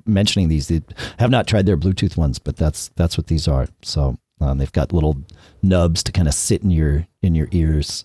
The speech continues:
uh, fairly well. So yeah, cool. Thank you, Ken. Good stuff. Thanks everybody for all the cool stuff found. That's, um, I know, we know that it's often an expensive portion of the show, but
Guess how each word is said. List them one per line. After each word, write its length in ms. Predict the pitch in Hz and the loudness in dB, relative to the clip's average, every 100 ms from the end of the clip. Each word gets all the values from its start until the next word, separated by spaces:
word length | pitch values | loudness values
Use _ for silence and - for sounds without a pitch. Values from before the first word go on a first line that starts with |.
| _ | _
uh, 280 | 76 - - - - | -12 -12 -16 -20 -20
fairly 320 | - - 71 71 | -8 -2 0 0
well. 260 | 69 - _ - | -2 -6 _ -14
So 260 | - 135 - _ _ | -8 -8 -8 _ _
yeah, 120 | 392 - - _ - | -2 -2 -4 _ -4
cool. 180 | 214 262 - | 0 0 0
Thank 200 | 185 214 | 0 0
you, 40 | - | 0
Ken. 280 | 180 190 185 - - - - - _ - | 0 2 0 -4 -20 -20 -20 -20 _ -4
Good 500 | 185 208 220 220 190 | 0 2 2 0 -2
stuff. 240 | - 226 196 | -2 -2 0
Thanks 220 | 175 190 | 0 2
everybody 300 | 196 196 135 | 2 2 0
for 180 | - 131 | 0 0
all 200 | 147 156 | 2 0
the 220 | 117 110 | 0 -2
cool 200 | - 120 | -2 -4
stuff 220 | - 98 | -2 -4
found. 300 | 98 85 80 | -2 -2 0
That's, 400 | 87 - - - | -2 -4 -10 -4
um, 320 | 101 92 82 76 _ - | -2 0 -2 -4 _ -4
I 80 | 120 | -2
know, 120 | 156 | 0
we 160 | 139 170 | 0 2
know 220 | 170 190 | 2 2
that 100 | 160 | 0
it's 260 | 139 - - | 0 -4 -4
often 320 | 139 180 170 | -2 0 0
an 100 | 127 | 0
expensive 800 | 101 - - 208 240 - 82 - | 0 -4 -4 -2 -2 -2 -4 -4
portion 400 | - 92 78 90 | -6 -4 -2 -2
of 60 | 76 | -2
the 60 | |
show, 320 | 73 - 76 69 | -2 -2 -2 -2
but 220 | 101 | -4